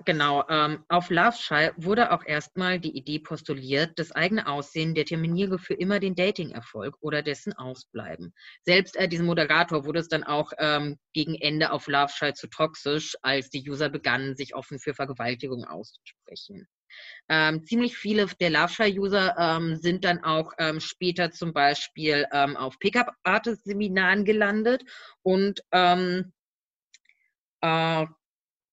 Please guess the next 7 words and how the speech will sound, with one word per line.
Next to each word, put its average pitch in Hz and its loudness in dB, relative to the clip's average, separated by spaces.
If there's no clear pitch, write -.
ja, 160 6
ähm, 156 2
und 202 2
bei 180 6
diesem 180 -2
Pickup-Artist-Ding, 202 0
ähm, 180 0